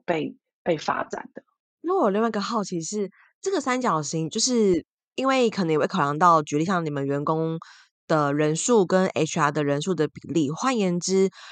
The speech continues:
Speaker 2: 如果我们真的要很细腻去照顾、去，呃，满足每一个伙伴他对自己的职涯需求的话，那个作业量会蛮大的。所以我好奇当时你们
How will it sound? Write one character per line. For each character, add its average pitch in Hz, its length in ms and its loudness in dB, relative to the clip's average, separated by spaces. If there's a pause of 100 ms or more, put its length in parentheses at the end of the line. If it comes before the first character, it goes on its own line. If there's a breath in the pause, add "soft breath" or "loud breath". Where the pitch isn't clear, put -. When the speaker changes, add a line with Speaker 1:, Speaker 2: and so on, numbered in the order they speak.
(120)
Speaker 2:
如 185 100 0
果 202 160 4
我 175 60 2
们 156 180 -2
真 180 100 -6
的 180 80 -2
要 175 120 2
很 160 240 -4
细 196 240 -4
腻 180 180 0
去 170 400 0
照 165 320 2
顾、 165 300 4
去， 180 440 0 (360 loud breath)
呃， 139 260 2
满 143 260 -2
足 160 200 0
每 160 240 -2
一 - 20 -6
个 160 300 2
伙 147 180 0
伴 190 160 0
他 180 140 0
对 175 180 2
自 170 100 -4
己 151 80 0
的 131 80 2
职 135 140 -8
涯 131 240 -4
需 175 80 -4
求 165 100 0
的 135 120 0
话， 147 180 0
那 185 100 -2
个 190 200 2
作 220 240 2
业 190 40 6
量 175 220 2
会 190 100 2
蛮 143 220 0
大 - 400 -12
的。 76 160 -8
所 202 140 -4
以 - 20 0
我 - 20 -4
好 220 180 0
奇 185 100 -4
当 180 100 0
时 190 80 -6
你 175 80 0
们 135 240 -4